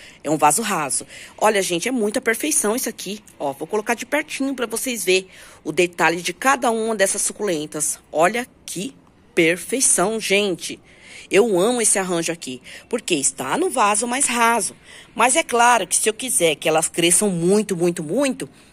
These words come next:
eu posso fazer o quê? Simplesmente pegar uma bacia maior, mais funda e fazer um novo replante, que inclusive eu vou fazer esse teste junto com vocês.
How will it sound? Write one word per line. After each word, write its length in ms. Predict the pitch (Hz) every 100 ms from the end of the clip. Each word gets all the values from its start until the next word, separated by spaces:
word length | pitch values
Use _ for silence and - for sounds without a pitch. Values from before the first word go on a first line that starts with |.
| -
eu 100 | -
posso 380 | - 220 226 -
fazer 280 | 233 233 233
o 60 |
quê? 280 | - 160 117 -
Simplesmente 920 | - - 294 294 226 - 156 160 -
pegar 440 | - 156 147 170 262
uma 160 | 294
bacia 440 | 269 269 - 208 196
maior, 480 | 175 160 135 139 143 - - -
mais 340 | 160 214 381 -
funda 480 | - 226 240 247 247 - -
e 100 | 277
fazer 440 | - 294 240 226
um 60 | 247
novo 280 | 240 233 240
replante, 520 | 254 262 190 170 -
que 100 | 320
inclusive 560 | 415 339 175 269 254
eu 40 | 262
vou 120 | 294
fazer 220 | 311 285
esse 180 | 294 320
teste 400 | - 220 254 247
junto 320 | 208 226 233
com 160 | - 262
vocês. 560 | 330 - 139 - -